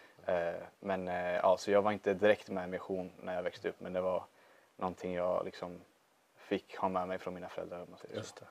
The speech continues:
Speaker 1: Och sen uppe i tonåren, säger du,
Speaker 2: Mm.
Speaker 1: då, då du liksom
Speaker 2: Ja.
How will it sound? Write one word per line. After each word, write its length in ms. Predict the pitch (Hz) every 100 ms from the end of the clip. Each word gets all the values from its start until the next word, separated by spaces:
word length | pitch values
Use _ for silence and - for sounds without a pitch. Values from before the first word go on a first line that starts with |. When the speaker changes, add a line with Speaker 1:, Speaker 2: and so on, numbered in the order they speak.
| - _ - - - -
Speaker 1:
Och 100 | 131
sen 200 | - 135
uppe 180 | 123 117
i 40 |
tonåren, 520 | - 139 117 110 127
säger 260 | 117 98 90
du, 60 | 104
Speaker 2:
Mm. 140 | 113
Speaker 1:
då, 80 | 131
då 300 | 117 123 120
du 180 | 110 98
liksom 320 | 101 - 90
Speaker 2:
Ja. 260 | 107 95